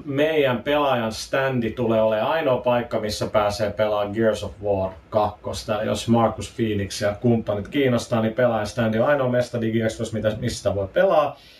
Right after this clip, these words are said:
Boxin standilla on sit muita pelejä, varmasti Fable kakkosta ja, ää, ja, ja li-, Lipsiä ja muu-, meinasin sanoa SingStar.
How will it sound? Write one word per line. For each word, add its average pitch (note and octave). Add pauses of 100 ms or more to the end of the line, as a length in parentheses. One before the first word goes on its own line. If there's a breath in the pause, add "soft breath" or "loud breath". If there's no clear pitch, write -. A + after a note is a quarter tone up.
(640 loud breath)
Boxin C3+
standilla A#2
on G#2+
sit A2+
muita C3+
pelejä, A2
varmasti G#2+
Fable G#2
kakkosta A2+
ja, G2 (800 loud breath)
ää, G#2
ja, G#2
ja G2
li-, B2 (240)
Lipsiä A#2+
ja G#2 (120)
muu-, A2+
meinasin A2
sanoa G#2
SingStar. A2